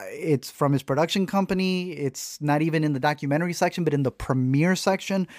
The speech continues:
So I, I'm looking forward to that one. And a bunch of other ones that, as Zach said, we cover over on our Sundance preview page. So in case you're gonna be there in person or be there virtually,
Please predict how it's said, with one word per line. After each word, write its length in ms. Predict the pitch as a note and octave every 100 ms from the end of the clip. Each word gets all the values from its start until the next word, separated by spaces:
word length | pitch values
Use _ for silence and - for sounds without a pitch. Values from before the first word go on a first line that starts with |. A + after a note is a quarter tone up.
| - -
So 100 | D3
I, 220 | C#3+ C3+
I'm 80 | D3+
looking 160 | D3
forward 240 | C#3+ C#3+ C3+
to 80 |
that 180 | C3+ C3+
one. 120 | C3+
And 100 | C#3
a 20 | D3+
bunch 160 | G#3+
of 80 | G#3+
other 140 | F#3+
ones 180 | D3+ B2+
that, 140 | C3 B2+
as 80 |
Zach 180 | C#3+ C#3+
said, 220 | - C#3
we 180 | B2+ C3+
cover 320 | - C#3 C3+
over 160 | C3 C3
on 160 | B2+ B2
our 240 | A#2+ A#2
Sundance 340 | - C#3+ C#3
preview 280 | - C#3 C3
page. 220 | C3+ B2+ -
So 100 | B2
in 100 | B2+
case 220 | D3+ D3+
you're 60 |
gonna 160 | D3+ C#3+
be 100 | D3
there 320 | C#3+ C#3+ C#3+ - - -
in 180 | F#3+
person 320 | G3+ A3 G#3+ G3
or 60 |
be 140 | D#3+ D#3+
there 100 | D3+
virtually, 540 | D#3 D#3 D#3 C#3+